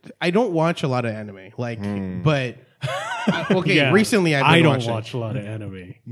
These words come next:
Speaker 3: I can make that.
Speaker 1: I've watched, uh, like, a handful, and I've, um,
Speaker 2: I feel like the ones you pick are long. You don't pick many, but you pick, like, lengthy
Speaker 1: So,
Speaker 2: ones.
Speaker 1: like, the ones I, I recall, like, One Punch,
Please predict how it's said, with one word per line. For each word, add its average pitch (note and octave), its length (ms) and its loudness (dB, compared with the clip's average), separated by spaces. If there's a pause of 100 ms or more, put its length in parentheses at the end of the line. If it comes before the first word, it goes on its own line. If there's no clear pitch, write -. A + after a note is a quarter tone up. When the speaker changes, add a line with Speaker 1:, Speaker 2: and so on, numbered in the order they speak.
(220)
Speaker 3:
I G#2+ 60 -12
can G#2 220 -12
make - 200 -14
that. G#2 160 -12
Speaker 1:
I've F3 160 6
watched, G3 500 0
uh, E3+ 200 0
like, D3+ 180 0
a C#3 80 -8
handful, E3 520 0
and C#3 100 0
I've, A#2 220 -2 (460)
um, A#2 500 2
Speaker 2:
I G#2 40 -8
feel A#3 100 2
like G#3+ 120 0
the F3 80 4
ones D3+ 200 4
you A#2+ 60 -6
pick D3 260 2
are B2 220 2
long. G2+ 400 -4 (960)
You B2+ 120 2
don't E3 180 4
pick F3+ 200 0
many, C#3 380 -2 (260)
but A#2+ 160 -2
you A#2 120 -6
pick, C#3 280 -4
like, A2+ 300 -4
lengthy A2 400 -4
Speaker 1:
So, G3+ 80 6
Speaker 2:
ones. G3 60 6
Speaker 1:
like, G3 160 2
the F3+ 100 2
ones F#3+ 300 -4
I, G3+ 100 -2
I D3 100 -2
recall, C3+ 540 0
like, A2 480 -6
One B2+ 300 0
Punch, - 680 -4